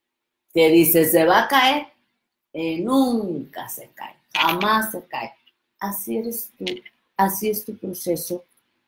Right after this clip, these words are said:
como víctima. Mira, me pusieron muchos ejemplos ahí y me decía Elba Villarreal, porque en todo me fijo,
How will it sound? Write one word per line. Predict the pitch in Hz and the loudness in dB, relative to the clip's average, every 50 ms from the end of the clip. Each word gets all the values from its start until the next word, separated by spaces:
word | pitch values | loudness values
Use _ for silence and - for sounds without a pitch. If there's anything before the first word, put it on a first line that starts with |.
| _ | _
como | - 190 185 175 170 170 170 170 170 170 165 165 - - | 0 2 2 4 4 2 2 4 4 4 2 0 -4 -6
víctima. | - 202 202 - - _ _ _ 160 143 123 123 120 110 - - _ _ _ _ _ _ _ _ _ _ _ _ _ _ _ _ _ _ _ _ _ _ - | -4 -4 -4 -4 -4 _ _ _ -8 -6 -6 -6 -8 -10 -10 -12 _ _ _ _ _ _ _ _ _ _ _ _ _ _ _ _ _ _ _ _ _ _ -2
Mira, | 202 214 220 233 - - 214 | 0 2 2 2 2 0 0
me | 208 208 | -2 -2
pusieron | 208 - 208 214 - 233 220 226 233 233 | -2 -2 -4 0 2 2 2 2 2 0
muchos | 226 226 226 - 240 233 - | 0 0 -2 -4 -4 -6 -6
ejemplos | 220 208 - 196 185 185 180 196 196 185 - - | -6 -6 -6 -6 -8 -8 -8 -10 -10 -10 -10 -8
ahí | 175 160 156 156 156 160 - _ _ _ _ _ | -8 -6 -6 -6 -6 -8 -12 _ _ _ _ _
y | - 196 | -4 -2
me | 190 180 175 165 | 2 2 2 4
decía | 170 170 170 - - 196 180 180 180 | 2 2 0 -2 0 0 2 2 2
Elba | 180 175 180 180 | 2 2 2 2
Villarreal, | 175 180 175 170 160 156 160 160 147 151 - - | 2 2 2 2 2 2 2 0 0 0 0 -4
porque | 180 - - 208 | -4 -2 -2 -2
en | 220 214 | 0 2
todo | - 277 285 285 285 | 2 2 4 4 2
me | 262 233 214 - | 2 0 -2 -4
fijo, | - 196 185 - 175 - - | -6 -8 -8 -8 -8 -10 -12